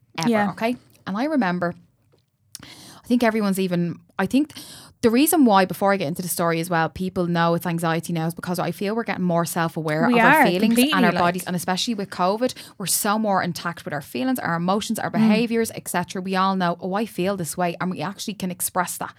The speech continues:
Speaker 1: and we can communicate that, and we know kinda what to do. Where before, we didn't know how
Speaker 2: No.
Speaker 1: to express what the hell was going on, like you said, in your body going to the doctor and just getting fobbed off.
Speaker 2: Yeah,
Speaker 1: But
Speaker 2: like, what the
Speaker 1: which,
Speaker 2: hell?
Speaker 1: yeah, but
Speaker 2: <laughs>
Speaker 1: now obviously it's more common. So I remember my first time I,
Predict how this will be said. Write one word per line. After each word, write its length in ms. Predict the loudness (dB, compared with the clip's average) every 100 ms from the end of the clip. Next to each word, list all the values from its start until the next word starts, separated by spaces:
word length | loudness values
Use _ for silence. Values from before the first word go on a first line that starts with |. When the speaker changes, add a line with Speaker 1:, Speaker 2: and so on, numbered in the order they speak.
| -20 -6
Speaker 1:
and 80 | -4
we 80 | -2
can 160 | -4
communicate 600 | -4 -4 -2 -4 -6 -4
that, 160 | -4 -4 -8 -8
and 100 | -4
we 100 | -2
know 200 | 0 -2
kinda 260 | -4 -6 -4
what 240 | -4 -6
to 80 | -6
do. 260 | -4 -4 -6 -12 -4
Where 120 | -4
before, 500 | -2 -2 2 0 -2 _ _ _ -6
we 120 | 0
didn't 240 | 0 2 2
know 160 | 2
how 160 | 4 6
Speaker 2:
No. 60 |
Speaker 1:
to 60 | 4
express 440 | 2 -2 -2 -2
what 140 | -4 -2
the 60 |
hell 140 | -2 -2
was 120 | 0
going 260 | -2 0 0
on, 180 | 0
like 180 | 0 -4
you 120 | -6
said, 260 | -4 -4 -4
in 80 | -6
your 100 | -4
body 240 | -4 -4
going 200 | -6 -6
to 100 | -8
the 80 | -6
doctor 280 | -6 -6 -6
and 60 | -8
just 100 | -10
getting 160 | -10
fobbed 240 | -4 -2 2
off. 260 | 2 2 -14 -10 -10 -10 -6
Speaker 2:
Yeah, 120 | 2
Speaker 1:
But 220 | 6 6 4
Speaker 2:
like, 180 | -4 -6
what 80 |
the 40 | -2
Speaker 1:
which, 100 | 0
Speaker 2:
hell? 240 | 2 2 2
Speaker 1:
yeah, 240 | 4 6
but 160 | 4 4
Speaker 2:
<laughs> 0 |
Speaker 1:
now 220 | 2 4
obviously 440 | 2 0 -4 -4 -4
it's 180 | -6 -4
more 160 | 0 -2
common. 360 | 0 0 0 -4 -12 -16 -10
So 160 | -4 -4
I 60 |
remember 300 | -2 -2 -2
my 160 | -2 -2
first 260 | -4 -4
time 240 | -2 -2 -2
I, 180 | -4